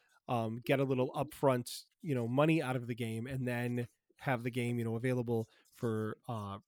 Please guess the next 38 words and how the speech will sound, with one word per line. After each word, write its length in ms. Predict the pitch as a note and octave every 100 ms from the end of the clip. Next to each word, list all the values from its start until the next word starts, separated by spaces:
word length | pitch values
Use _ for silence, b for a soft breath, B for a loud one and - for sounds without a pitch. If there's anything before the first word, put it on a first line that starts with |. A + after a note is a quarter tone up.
| _
print 480 | - E3+ D3+ - - _ -
or 340 | C#3 B2+ A#2
for, 500 | A2 - A#2+ A2 G#2+
uh, 240 | G2+ G#2 G2
you 120 | G#2+
know, 180 | G2+ G2
actual 380 | C#3+ G#2+ - B2+
physical. 580 | A2 D#3 D#3 D#3 D3 D3 _ _ _ _ _
Um, 320 | A#2 A2+ F#2+ - -
w-, 140 | F3+
so 240 | - G#3+ -
one 220 | F3+ G#3+
of 80 | C#4
the 40 |
things 160 | C#4 A#3
I'm 100 | G3+
curious 260 | - G#3 E3+
about, 180 | C#3+
because 340 | D3+ - B3 C#4
of 100 | B3+
the 120 | G3
amount 400 | D#3+ D#3 D#3+ E3
of 140 | C3
cards 540 | - - E3+ F3+ D3+ -
you're 400 | D#3 D3 D3+ D#3
printing 560 | C#3+ D3+ C3 A#2 G#2+ A2+ _
all 180 | D3 F#3+
the 100 | D#3+
time, 440 | - A2 G2 G#2 - _ _ _ _ _ _ -
constantly, 840 | F#3+ G#3 F#3+ - G#2 G#2+ G2+ A2 _ _ -
the, 180 | D3+ F3
I'm 140 | E3
assuming 360 | E3 - C4+ A3+
there's 200 | E3+ C3+
no 340 | E3 F#3 G#3+
way 180 | A3 G3+
you 200 | F#3 E3
can 280 | - D#3 C3